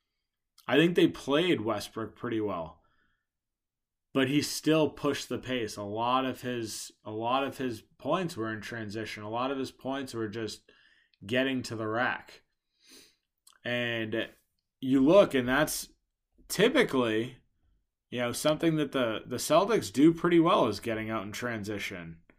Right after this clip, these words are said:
And that was something that we got outscored in today. Seventeen fast break points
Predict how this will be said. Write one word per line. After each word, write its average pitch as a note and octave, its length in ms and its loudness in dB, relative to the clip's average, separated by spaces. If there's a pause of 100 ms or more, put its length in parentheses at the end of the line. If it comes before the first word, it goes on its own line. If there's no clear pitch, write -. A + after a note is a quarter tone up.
(560)
And A#2 560 -6 (680)
that A#2+ 160 2
was D3+ 240 4
something D3+ 260 0
that C#3+ 80 0
we C#3+ 140 4
got D3 160 6
outscored D3+ 560 2
in G#2+ 120 -2
today. F#2+ 360 -6
Seventeen E3 720 -2
fast C#3+ 440 -2
break C3 280 -2
points F#2 480 -10